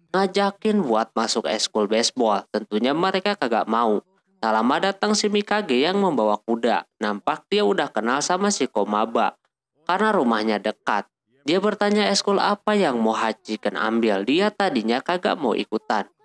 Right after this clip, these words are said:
tapi katanya harus ikutan. Mikage menawarkan buat masuk eskul berkuda aja. Cuma dia mikir-mikir lagi.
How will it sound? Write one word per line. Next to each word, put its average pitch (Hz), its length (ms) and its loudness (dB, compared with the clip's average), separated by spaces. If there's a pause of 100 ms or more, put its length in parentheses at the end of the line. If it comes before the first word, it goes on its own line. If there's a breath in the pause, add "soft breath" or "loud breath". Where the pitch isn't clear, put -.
(260)
tapi 113 240 -2
katanya 110 560 -2
harus 185 400 0
ikutan. 110 720 -4 (240)
Mikage 196 480 0
menawarkan 135 640 0
buat 202 240 0
masuk 127 480 0
eskul 135 400 -2
berkuda 113 480 -2
aja. 110 480 -2
Cuma 202 320 0
dia 120 240 0
mikir-mikir 104 640 -2
lagi. 214 400 0